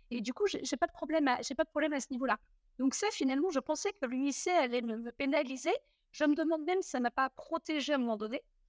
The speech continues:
parce que peut-être qu'embêter un courtier, euh, tu vas pas embêter, euh, celle qui passe, euh, son temps à faire du name and cha-, du name and shame, euh, sur les plateaux télé, celle, euh, qui a un avocat, euh, celle qui se laisse pas faire, tu vois.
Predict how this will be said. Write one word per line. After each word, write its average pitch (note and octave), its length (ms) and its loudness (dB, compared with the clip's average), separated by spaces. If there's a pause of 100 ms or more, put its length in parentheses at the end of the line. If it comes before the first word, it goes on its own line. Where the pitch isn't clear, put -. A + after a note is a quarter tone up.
(180)
parce C4 140 -4
que C#4+ 80 0
peut-être F#4+ 340 0
qu'embêter C4 460 2
un C4+ 100 2
courtier, - 400 -4 (400)
euh, A#3+ 120 2
tu B3 160 -8
vas B3+ 120 2
pas E4 140 -2
embêter, D4+ 580 0
euh, A#3+ 120 2
celle E4 340 4
qui - 160 -12
passe, D4 320 2
euh, A#3 100 2
son B3+ 240 -2
temps D#4 160 2
à C#4 80 0
faire B3 160 0
du A#3 100 -2
name B3+ 200 2
and B3 160 2
cha-, - 180 -8
du A3 220 -4
name C4 200 4
and B3 140 4
shame, C#4+ 320 2
euh, G3+ 140 0
sur A3+ 160 -2
les A#3+ 80 -4
plateaux A#3 240 -4
télé, C4 200 0 (1300)
celle, D#4 380 2
euh, B3+ 120 0
qui - 140 -4
a B3 80 4
un A#3 80 2
avocat, D#4 680 2
euh, A#3+ 60 0
celle D4+ 220 -2
qui D4 80 -2
se - 80 -4
laisse A#3+ 120 -2
pas C#4+ 100 -2
faire, G#4 240 0
tu - 100 -8
vois. D#4 120 2